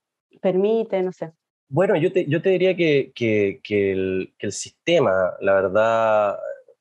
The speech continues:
Speaker 2: el capital, ¿no? Que, que, que, que, que, que nos, que nos, nos rige un poco, yo diría, desde la época moderna, se, se basa en el, en el,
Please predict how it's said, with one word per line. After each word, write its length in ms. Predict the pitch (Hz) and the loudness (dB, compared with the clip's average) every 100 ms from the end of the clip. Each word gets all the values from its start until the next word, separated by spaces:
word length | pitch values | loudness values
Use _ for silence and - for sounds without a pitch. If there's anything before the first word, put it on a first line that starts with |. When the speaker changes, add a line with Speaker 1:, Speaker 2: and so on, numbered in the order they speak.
| _ _ _ _ _ _ _ _ _ _ - | _ _ _ _ _ _ _ _ _ _ -8
Speaker 2:
el 160 | 95 | -6
capital, 560 | - 98 92 143 151 98 | -4 -6 -2 -2 0 -2
¿no? 240 | 98 123 120 | -4 -4 -6
Que, 180 | 98 92 - | -12 -12 -8
que, 280 | 95 - - _ | -8 -8 -14 _
que, 240 | 90 - _ | -14 -14 _
que, 220 | 92 - _ _ _ _ _ _ 90 | -10 -10 _ _ _ _ _ _ -20
que, 160 | 92 95 _ | -18 -18 _
que 60 | 98 | -4
nos, 240 | 95 92 - _ | -4 -4 -10 _
que 100 | 98 | -4
nos, 320 | 92 92 90 _ _ _ | 0 0 -4 _ _ _
nos 160 | 92 - | -16 -4
rige 340 | 135 196 - | -2 -2 -2
un 160 | 110 - | -4 -2
poco, 460 | 135 139 131 117 110 | -2 -2 0 0 2
yo 120 | 113 | 0
diría, 400 | 110 120 131 117 | 0 2 2 2
desde 300 | 110 95 98 | 0 -2 -2
la 140 | 98 | 0
época 260 | 120 120 110 | 0 0 0
moderna, 600 | 104 117 147 101 117 185 _ _ _ _ | 2 2 0 0 -2 -4 _ _ _ _
se, 480 | - - 143 139 139 | -14 -4 0 0 -2
se 160 | - 127 | -2 0
basa 320 | 147 196 226 | 0 -2 -2
en 80 | 190 | 0
el, 180 | 170 151 | 0 -2
en 120 | 139 | -2
el, 180 | 135 | -2